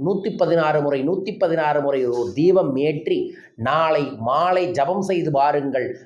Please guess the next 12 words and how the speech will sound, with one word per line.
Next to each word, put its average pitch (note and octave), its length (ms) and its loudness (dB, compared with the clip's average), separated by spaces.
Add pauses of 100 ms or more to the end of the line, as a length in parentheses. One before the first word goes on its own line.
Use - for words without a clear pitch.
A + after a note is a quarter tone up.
(100)
நாளை C3 580 0
இரவே D#3+ 560 0 (180)
ஒளி F3 380 0
சுரூபமாய் E3 680 2
கணபதி D#3 440 -2
காட்சி D3+ 400 -2
தருவார். E3+ 540 0 (140)
உங்கள் C3 360 0
வாழ்வில் D3+ 500 0
சகல C3 280 0
ஐஸ்வர்யங்களையும் E3 760 0
தருவார். B2+ 520 2